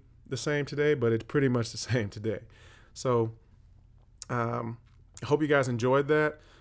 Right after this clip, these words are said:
Uh, if you guys are enjoying the podcast, please leave reviews. Like, I can't tell you, like, that is the most important thing if you wanna keep this podcast going, is to leave reviews, um, and share it with your friends, um,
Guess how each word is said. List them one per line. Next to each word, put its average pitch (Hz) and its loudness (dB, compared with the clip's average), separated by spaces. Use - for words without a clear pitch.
Uh, 120 2
if 117 0
you 139 -2
guys 151 6
are 135 2
enjoying 127 2
the 110 -4
podcast, 127 -2
please 180 -4
leave 127 -2
reviews. 110 -6
Like, 113 -4
I 113 -2
can't 135 -6
tell 123 -2
you, 117 -2
like, 107 -6
that 131 -2
is 113 -4
the 113 -4
most 117 -2
important 113 -6
thing 113 -4
if 101 -10
you 113 -2
wanna 110 -2
keep 113 -8
this 107 -6
podcast 110 -2
going, 117 2
is 107 0
to 117 -2
leave 127 0
reviews, 120 -4
um, 107 -6
and 113 -4
share 120 0
it 117 2
with 110 -2
your 101 -8
friends, 139 -2
um, - -6